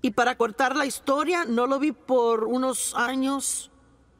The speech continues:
Y para entonces vivía en Arizona con otra mujer. Y los dos tenían problemas de drogas, no tenían dinero y en actualidad, ella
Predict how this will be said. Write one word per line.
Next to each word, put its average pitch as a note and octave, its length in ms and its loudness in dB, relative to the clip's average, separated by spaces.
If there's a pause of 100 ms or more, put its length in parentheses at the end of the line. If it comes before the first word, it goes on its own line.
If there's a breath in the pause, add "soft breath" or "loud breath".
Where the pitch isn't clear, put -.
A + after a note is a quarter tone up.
(420)
Y A3+ 120 -2
para G3+ 200 2
entonces A3+ 500 0
vivía A3 300 0
en A#3 80 0
Arizona A3+ 720 0
con E3 260 0
otra B3 380 0
mujer. A3+ 560 -4 (1160)
Y A#3 120 0
los G#3 160 2
dos A3 200 0
tenían B3 280 0
problemas G#3+ 420 -2
de F#3+ 100 0
drogas, G3 400 -2
no E3+ 140 0
tenían A#3 320 0
dinero A3 480 0
y D#3+ 300 -2 (340)
en D4+ 240 0
actualidad, C#4+ 1000 0 (640)
ella A#3 760 0